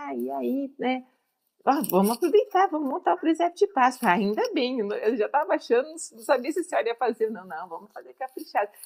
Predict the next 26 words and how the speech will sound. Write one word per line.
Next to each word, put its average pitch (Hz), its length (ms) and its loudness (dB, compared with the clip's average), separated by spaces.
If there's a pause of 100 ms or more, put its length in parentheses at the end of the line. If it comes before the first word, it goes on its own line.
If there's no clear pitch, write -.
(120)
Então, 254 160 2
eles 262 200 0
também 320 300 0
sentem 339 360 -2
falta, - 380 2 (160)
por 285 140 2
mais 285 380 0
que 415 100 4
eles 349 160 6
já 320 100 2
estejam 285 480 -2
grandes, 190 380 2
eles 196 240 2
querem 240 320 0
manter 247 400 2
as 330 160 -2
tradições. 185 680 -2 (320)
No 202 100 4
fundo, 240 240 6
é 277 60 8
como 254 220 4
uma 262 180 2
volta 254 320 6
ao 277 100 2
ninho, 214 360 -2
né? 180 280 -4